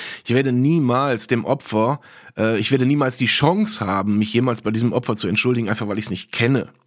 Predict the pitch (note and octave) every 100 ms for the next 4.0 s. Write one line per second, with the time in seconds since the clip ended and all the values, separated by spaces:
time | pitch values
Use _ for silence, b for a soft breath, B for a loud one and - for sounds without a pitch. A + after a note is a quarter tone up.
0 | _ - G#2+ A#2 G#2 G#2 A2+ B2 A2 F#2
1 | A2 A#2+ C3+ - A2 - G#2+ A#2 - A2
2 | - A#2 A2 B2+ A#2+ A#2+ A#2 G#2+ G#2+ G#2+
3 | B2 G2+ F#2 A2 F#2+ - B2 A#2+ A2+ A2